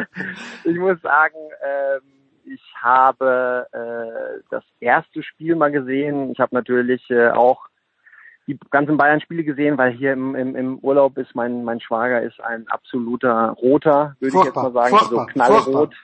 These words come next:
Speaker 2: Ja, furchtbar.
Speaker 1: Und, naja, furchtbar nicht, man muss ja, äh, neidlos anerkennen und das, äh,
Speaker 2: Nein, nein.
Speaker 1: muss man einfach machen, auch wenn man B-V-B-Fan ist, dass sie es verdient gewonnen haben dieses Jahr. Ich meine, wenn man eine Champions-League-Serie ohne Niederlage spielt, hat man es definitiv verdient und sie auch,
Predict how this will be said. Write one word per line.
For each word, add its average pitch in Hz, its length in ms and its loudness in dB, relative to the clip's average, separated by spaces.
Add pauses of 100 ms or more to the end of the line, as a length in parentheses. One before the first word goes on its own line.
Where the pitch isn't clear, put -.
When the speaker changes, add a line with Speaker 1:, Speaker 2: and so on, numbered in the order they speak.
Speaker 2:
Ja, 127 140 -8
furchtbar. 127 480 -8 (220)
Speaker 1:
Und, 151 520 0 (140)
naja, 135 300 4
furchtbar - 380 -2
nicht, 165 220 -2
man 143 100 0
muss 156 140 -8
ja, 135 460 -2
äh, 139 160 -8
neidlos 139 380 -4
anerkennen 135 420 -4
und 117 80 -8
das, 117 100 -6 (100)
äh, 123 300 4
Speaker 2:
Nein, 151 140 0
nein. 143 320 -6
Speaker 1:
muss 151 220 2
man 139 120 4
einfach 135 260 4
machen, 131 240 -2
auch 123 140 2
wenn 135 100 2
man 131 140 2
B-V-B-Fan 135 640 0
ist, 139 180 -8
dass 127 80 -4 (100)
sie 127 120 -10
es 123 140 -14
verdient 131 360 -2
gewonnen 139 380 0
haben 127 200 0
dieses 123 180 -8
Jahr. 120 100 -2
Ich 117 60 -4
meine, 120 140 -2
wenn 117 120 -2
man 120 160 0
eine 120 320 0
Champions-League-Serie 127 840 -2
ohne 127 220 0
Niederlage 123 480 2
spielt, - 320 -4 (500)
hat - 180 -4
man 117 160 0
es - 80 -12
definitiv 127 640 -2
verdient 139 380 0
und 135 140 0
sie 131 120 2
auch, 127 200 2